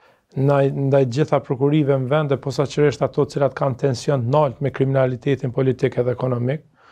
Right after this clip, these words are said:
sikurse prokuria speciale, dhe si rezultat i saj ato i shërbejnë grupeve të caktuara të interesit ekonomik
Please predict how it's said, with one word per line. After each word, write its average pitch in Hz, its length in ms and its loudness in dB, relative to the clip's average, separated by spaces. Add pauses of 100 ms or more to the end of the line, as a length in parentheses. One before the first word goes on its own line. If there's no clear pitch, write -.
(240)
sikurse 139 460 0
prokuria 135 400 4
speciale, 151 560 2
dhe 147 80 2
si 151 120 -4
rezultat 143 360 0
i 123 60 -2
saj 151 280 2 (680)
ato 151 240 2
i 135 80 0
shërbejnë 139 840 0
grupeve 143 440 2
të 143 100 -10
caktuara 147 420 2
të 143 140 -2
interesit 143 520 0
ekonomik 135 500 -4